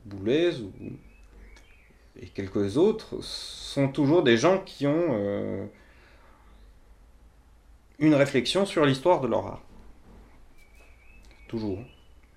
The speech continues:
On n'était pas du tout obligé, il y a trois siècles, de, on était obligé de, de, de, de,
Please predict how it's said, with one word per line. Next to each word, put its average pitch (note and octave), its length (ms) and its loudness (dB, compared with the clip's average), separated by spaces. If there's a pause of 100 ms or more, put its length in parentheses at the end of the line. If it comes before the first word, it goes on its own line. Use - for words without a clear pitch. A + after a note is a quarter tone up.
(840)
On B2 80 -2
n'était A#2 220 4
pas D#3+ 140 10
du D3 160 2
tout C#3 120 2
obligé, A2 520 2
il A#2 60 0
y G2+ 60 0
a F#2 100 -2
trois - 280 -10
siècles, B2+ 520 -6
de, G2 360 -10
on - 580 -20
était E2+ 120 -12
obligé F2+ 360 -4
de, F#2+ 120 -2
de, F2+ 280 -8
de, E2 160 -12
de, F2 140 -12